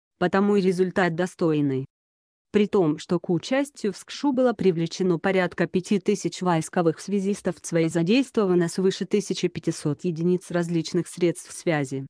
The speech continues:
На каждом из девяти полигонов скшу были отработаны алгоритмы девять автоматизированных систем боевого и небоевого управления, развертывалось от десяти до двадцати информационных направлений,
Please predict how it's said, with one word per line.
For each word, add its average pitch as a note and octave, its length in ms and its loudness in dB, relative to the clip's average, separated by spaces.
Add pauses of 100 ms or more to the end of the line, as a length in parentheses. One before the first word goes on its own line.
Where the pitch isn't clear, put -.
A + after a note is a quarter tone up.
На E3+ 140 2
каждом A#3 400 2
из D#3+ 120 0
девяти F#3+ 380 0
полигонов F#3 640 0
скшу - 320 -4
были F3+ 220 2
отработаны F3 600 2
алгоритмы E3 680 0
девять A#3 380 2
автоматизированных F3+ 1000 0
систем F3 420 0
боевого G#3+ 560 2
и - 160 0
небоевого F#3 640 2
управления, E3 720 0 (200)
развертывалось F#3 880 2
от F3+ 100 -2
десяти F#3 400 -4
до E3 140 0
двадцати E3 480 0
информационных D#3+ 840 0
направлений, E3+ 840 0